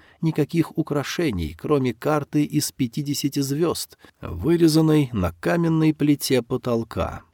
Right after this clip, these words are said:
Там не было ни гробов, ни саркофага, значит, это одна из ушных камер.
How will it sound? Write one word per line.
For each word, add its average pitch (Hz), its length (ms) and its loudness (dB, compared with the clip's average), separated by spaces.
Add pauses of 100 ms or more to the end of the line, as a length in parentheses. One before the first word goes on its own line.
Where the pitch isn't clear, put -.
(240)
Там 107 260 2
не 110 260 0
было 117 200 0
ни 113 160 2
гробов, 107 640 0
ни 113 160 -2
саркофага, 131 1040 -2
значит, 143 640 -4
это 147 340 -2
одна 127 320 -2
из 139 240 -4
ушных 127 540 -4
камер. 85 560 -4